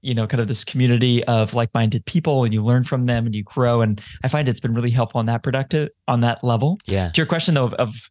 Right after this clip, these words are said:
Speaker 1: you know, kind of what format do you decide? I think the approach that you took is actually, uh, a really good one to, to think about kind of, it's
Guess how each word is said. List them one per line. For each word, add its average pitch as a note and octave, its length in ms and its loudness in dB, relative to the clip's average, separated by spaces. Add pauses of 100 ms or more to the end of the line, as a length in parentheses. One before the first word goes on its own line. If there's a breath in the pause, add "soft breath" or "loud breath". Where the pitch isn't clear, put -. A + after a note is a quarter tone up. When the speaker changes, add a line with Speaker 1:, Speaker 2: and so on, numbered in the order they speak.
(120)
Speaker 1:
you C3+ 60 0
know, B2+ 80 4
kind B2 120 0
of A2+ 140 -4
what C3 160 -2 (240)
format C3 400 0
do A#2+ 80 -4
you A#2 80 4
decide? A#2+ 480 0 (160 loud breath)
I C3 80 2
think F#3+ 220 -2
the D#3 80 4
approach C#3+ 280 -2
that - 140 -2
you C3+ 100 2
took G3 180 -2
is C3 100 0
actually, B2+ 460 0 (240 loud breath)
uh, A#2+ 220 0
a B2+ 80 0
really C3+ 220 2
good E3 180 0
one - 280 -12
to, B2+ 120 2
to C3 180 0
think B2+ 140 0
about A#2+ 300 -2
kind B2 140 2
of, A2+ 200 0
it's - 500 -4